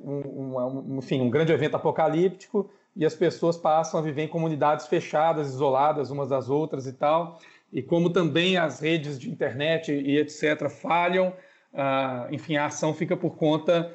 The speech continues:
de pessoas como personagem principal que no caso do jogo é o Sam Bridges, feito,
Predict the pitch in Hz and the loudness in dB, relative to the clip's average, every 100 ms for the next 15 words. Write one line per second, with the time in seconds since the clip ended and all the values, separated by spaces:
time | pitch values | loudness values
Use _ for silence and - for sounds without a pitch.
0 | - - 180 156 - 156 156 165 156 165 | -16 -4 0 0 2 0 0 -2 0 -2
1 | - 147 151 151 143 151 - - 151 147 | -2 0 0 -2 -2 -4 -4 0 2 2
2 | 151 - - _ _ - 135 131 127 156 | 2 -4 -18 _ _ -8 -6 -4 -4 -2
3 | 151 135 143 131 143 151 156 151 156 - | 0 0 -2 0 2 2 2 0 -2 -2
4 | 143 143 135 - 151 156 156 123 131 156 | 2 2 0 -2 2 2 -2 -4 2 2
5 | 156 165 165 - - 160 160 156 170 165 | 2 0 -2 -6 0 2 2 2 2 2